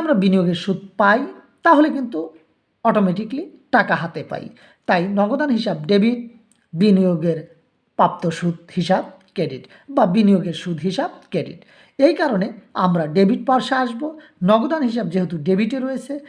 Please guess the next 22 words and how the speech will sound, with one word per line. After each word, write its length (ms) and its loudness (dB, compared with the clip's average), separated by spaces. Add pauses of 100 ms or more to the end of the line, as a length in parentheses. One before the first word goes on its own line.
(180)
তাই 140 6 (100)
নগদের 400 2
বিপরীত 400 4 (160)
আমরা 160 0 (120)
বিনিয়োগের 460 0
সুদ 220 0
হিসাব 200 0 (120)
লিখব। 240 -2 (640)
আর 100 -2 (1800)
ছয় 320 0
তারিখের 380 -4 (420)
এই 220 4
টাকাটি 360 -4
আমরা 120 -6 (100)
নগদের 440 2
কলামেই 440 -4
লিখব, 240 -8 (340)
কেননা 280 2 (120)
নগদ 300 0
অর্থই 340 -4
আমরা 220 -2
হাতে 220 -2